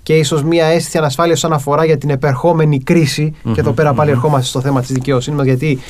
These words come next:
Speaker 1: η κρίση νομίζω είναι ένα κομμάτι της δικαιοσύνης. Και τέλος πάντων σου λένε, «Βγάλε το Θεό από τη ζωή σου σήμερα για να μπορείς να ζήσεις απελευθερωμένος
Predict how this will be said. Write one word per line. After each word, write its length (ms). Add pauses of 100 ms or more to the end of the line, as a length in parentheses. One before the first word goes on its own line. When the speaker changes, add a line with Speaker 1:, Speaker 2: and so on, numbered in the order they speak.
(180)
Speaker 1:
η 120
κρίση 360
νομίζω 420
είναι 140
ένα 220
κομμάτι 400
της 180
δικαιοσύνης. 720 (520)
Και 260 (300)
τέλος 240
πάντων 240
σου 140
λένε, 360 (120)
«Βγάλε 380
το 120
Θεό 200
από 120
τη 80
ζωή 280
σου 360 (120)
σήμερα 460
για 180
να 120
μπορείς 360
να 160
ζήσεις 360 (560)
απελευθερωμένος 960